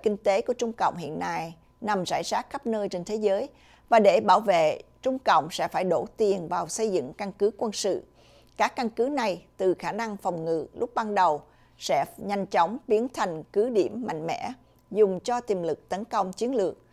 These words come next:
một khi chiến tranh xảy ra. Đây là chính sách Trung Cộng đã và đang áp dụng trên toàn vùng Đông Á. Ở biển Nam Hoa, Trung Cộng từ năm một nghìn chín trăm bảy mươi tư đã thái dồi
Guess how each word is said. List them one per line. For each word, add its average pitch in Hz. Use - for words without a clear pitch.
một -
khi 202
chiến 208
tranh 185
xảy -
ra. 180
Đây 180
là 156
chính 196
sách -
Trung 214
Cộng -
đã 170
và 185
đang 165
áp -
dụng 175
trên 202
toàn 165
vùng 160
Đông 160
Á. 160
Ở 180
biển 175
Nam 208
Hoa, 196
Trung 262
Cộng 175
từ 180
năm 170
một 170
nghìn 156
chín 220
trăm 202
bảy 139
mươi 208
tư 190
đã 160
thái 233
dồi 185